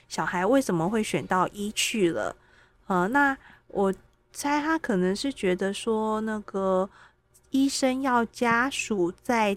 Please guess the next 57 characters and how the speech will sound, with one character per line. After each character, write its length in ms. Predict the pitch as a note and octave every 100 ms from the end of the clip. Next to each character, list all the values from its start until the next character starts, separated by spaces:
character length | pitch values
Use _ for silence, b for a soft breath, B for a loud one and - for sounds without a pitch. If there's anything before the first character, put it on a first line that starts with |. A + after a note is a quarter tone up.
| -
当 320 | A#3 A#3+ C#4
下 400 | - C#4+ A#3+ G3+
做 380 | - B3+ A#3 G#3
出 300 | - A3+ A3+
决 340 | - G#3 F3
定， 320 | F#3 B3 G#3 - B B
他 120 | E4
感 320 | F4 C#4 F#3 F3+
觉 200 | F3+ F3
这 120 | C4+
个 280 | - A#3+ G#3
家 320 | G3+ C4+ C#4
属 280 | D#4+ - E3+
要 180 | G#3 A#3+
做 260 | A#3 C4
的 160 | G#3 F#3
决 260 | F3+ E3 E3
定 260 | - A#3+ A3
是 140 | D4
不 100 | B3+
是 180 | A3+ A#3+
那 140 | A#3
个 140 | A3 G3
内 300 | A#3+ C4 G#3
容 260 | F3 E3
跟 220 | E3+ F#3+
其 160 | G3 F3+
他 240 | - F3
的 180 | F3 E3
选 240 | E3+ F#3 -
项 260 | G3+ F3+
不 220 | F#3 F#3+
一 200 | D#3+ E3
样？ 220 | F3 F3+ - b b b
因 100 | C#4+
为 160 | C#4+ C4+
就 140 | C4+
像 360 | C4 C4 A3+ G3
你 140 | E3
在 220 | - G3+
医 160 | G3 A3
院 200 | A#3+ A3+
里 160 | F#3 D#3+
做 200 | G#3 F#3+
的 100 | F3+
决 180 | D#3+
定， 240 | D3+ G3 F3+
通 200 | F#3+ F3+
常 400 | - A3 D3+ E3
是 500 | - F#3+ F3+ E3 D#3+
要， 420 | F3+ F3+ F3 F3 - B B
要 80 | F#3+
不 100 | F#3
要 140 | E3+
开 220 | - E3+ E3
刀 220 | - D3+ D#3
啊， 480 | D3+ D3+ D3+ D#3